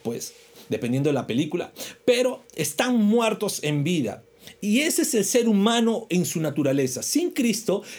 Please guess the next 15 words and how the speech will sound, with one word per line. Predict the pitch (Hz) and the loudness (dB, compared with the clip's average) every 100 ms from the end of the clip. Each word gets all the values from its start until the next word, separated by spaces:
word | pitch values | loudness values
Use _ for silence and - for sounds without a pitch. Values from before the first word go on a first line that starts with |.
| - | -8
estamos | 160 - 285 320 311 220 | -4 -2 -2 -2 -2 0
muertos | 220 285 311 285 - 214 202 - - | 2 4 2 2 0 -2 -2 -6 0
en | 190 202 180 | 2 2 2
vida. | 233 262 190 113 98 - _ - - - | 2 2 2 0 -4 -10 _ -20 -12 0
El | 208 - | 2 2
castigo | 202 - - 294 320 | -2 -2 -2 -2 0
que | 302 190 | 0 0
Dios | 190 226 214 151 | 2 0 0 -2
le | 156 143 | 0 0
dio | 165 214 | 2 2
a | 170 | 2
Adán | 139 185 220 | 0 0 2
y | 208 175 | 2 2
a | 151 | 2
Eva | 175 156 98 | 2 2 -2